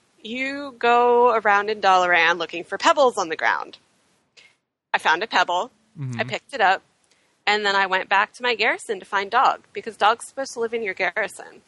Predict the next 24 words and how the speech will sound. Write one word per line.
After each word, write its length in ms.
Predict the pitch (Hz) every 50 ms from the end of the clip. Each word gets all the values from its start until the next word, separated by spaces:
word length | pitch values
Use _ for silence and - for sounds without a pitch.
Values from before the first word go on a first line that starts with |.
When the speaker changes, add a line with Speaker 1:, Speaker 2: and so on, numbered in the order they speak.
| _ _ _ _ _ _
Speaker 1:
Dog 200 | - 185 233 247
was 160 | 240 233 - -
nowhere 240 | 180 185 185 175
to 120 | 170 - 180
be 100 | 165 165
found 220 | - 165 165 160
in 60 | 165
my 100 | - -
garrison. 680 | - - 123 113 - - - - - - - - 214 - _
Speaker 2:
Hmm. 480 | 117 120 120 120 117 113 101 95 92 90 90 -
Speaker 1:
So 840 | - - - 208 196 196 190 185 185 185 180 180 185 185 180 180 180 170 165
then 180 | 185 185 202
I 140 | 226 240 247
went 220 | 233 226 208 196
back 240 | - 185 180 190 - - -
to 80 | - 202
my 180 | 190 165 165 180
farm 600 | - _ - 233 247 269 294 302 302 - 240 214
in 160 | 202 196 202
Pandaria, 1040 | - - 202 185 180 175 190 190 233 285 349 320 262 220 190 175 170 165 170 170 170
because 280 | 185 202 - 220 208 -
that's 320 | - 202 214 - _ - _
where 220 | 175 202 196 190
you 320 | 185 165 175 180 254 240